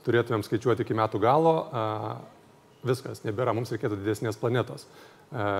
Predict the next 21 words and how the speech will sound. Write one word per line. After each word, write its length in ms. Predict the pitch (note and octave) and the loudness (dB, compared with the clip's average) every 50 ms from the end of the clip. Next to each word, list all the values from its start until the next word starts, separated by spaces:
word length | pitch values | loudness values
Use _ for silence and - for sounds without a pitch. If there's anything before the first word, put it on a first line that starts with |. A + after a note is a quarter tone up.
| G2 A2+ - | -2 -2 0
ta 120 | - E3 D#3 | 2 4 4
diena 240 | E3+ D#3+ E3 F3+ E3+ | 6 4 4 2 2
išaušta 360 | C#3+ - E3 D#3 - - C3 C3 | 2 4 2 2 2 2 0 0
kiekvienais 320 | B2 B2 B2+ B2+ A#2+ - | 0 0 -2 -4 -2 -2
metais 240 | C3+ B2 - A#2 - C3+ | -2 0 0 -2 -4 -4
vis 120 | A#2 - | -4 -2
anksčiau. 320 | B2 A2 - - - A#2+ F#2+ - | -2 -2 -2 2 2 2 2 4
Tarkime, 380 | - B2 G#2+ - B2+ G#2+ G#2+ G#2 G2+ G2 F#2+ F#2+ | 0 0 0 2 0 2 4 4 4 2 0 0
devyniasdešimt 360 | G2 A2 G#2+ - - A#2+ - | 0 -2 -2 -2 -4 -2 0
trečiais 400 | B2 A2+ G#2+ - D3+ D3+ B2+ - | 0 0 2 2 2 2 2 0
ji 80 | B2 A2 | -2 -2
buvo 140 | B2 A#2+ - | -2 -2 -2
spalio 400 | - - B2 A#2+ A#2 A2+ A2 G#2 - - - - - - - - | 0 0 2 2 4 2 2 0 -2 -6 -20 -20 -20 -20 -12 -6
dvidešimt 400 | A2 G#2 G#2+ G2+ - - A2+ G#2+ | -2 0 0 0 0 -2 0 6
pirmąją. 460 | D3 D3+ C3+ G#2 G2 - - - - - - - - - - - - C#3 | 8 8 8 8 4 -2 -6 -8 -10 -14 -20 -20 -20 -20 -18 -8 -2 2
Ir, 320 | A2+ A2 A2+ A2+ A2 A2 | 2 4 4 4 4 4
e, 140 | A2+ A2 G#2+ G#2 G#2 G#2 G#2+ - - D#3+ G3+ | 4 4 4 4 2 0 -2 -6 -4 -4 -2
įtaką 260 | F#3+ A3+ - - C3 A#2 | 0 0 0 0 -2 -2
šiam 180 | - C3 A2+ G#2+ | -2 -4 -2 0
procesui 400 | C3+ C#3 - - A#2 A2 - G#2+ - | 0 0 0 0 -2 -2 -2 -4 -4
turi 240 | D3 C#3+ C#3+ C#3 | -2 0 2 4